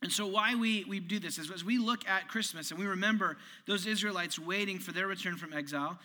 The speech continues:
we similarly look not towards, uh, the manger, towards Jesus' first advent, his first arrival or first coming. We, uh, look towards Jesus' second coming, his return, uh, where we, like the Israelites, are waiting for our return home from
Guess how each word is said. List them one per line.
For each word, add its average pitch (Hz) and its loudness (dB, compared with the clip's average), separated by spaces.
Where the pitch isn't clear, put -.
we 220 6
similarly 208 2
look 190 -2
not 208 -2
towards, 196 -4
uh, 165 -2
the 156 -6
manger, 160 0
towards 156 -6
Jesus' 180 -4
first 214 -2
advent, 151 -2
his 165 -6
first 196 -6
arrival 147 -4
or 147 -6
first 214 -6
coming. 143 -4
We, 220 4
uh, 185 4
look 220 0
towards 202 -2
Jesus' 185 0
second 202 -2
coming, 156 0
his 160 -6
return, 170 -2
uh, 170 2
where 190 -2
we, 226 2
like 214 2
the 214 0
Israelites, 190 0
are 180 0
waiting 196 -2
for 175 -6
our 190 2
return 190 -2
home 180 -4
from 180 -4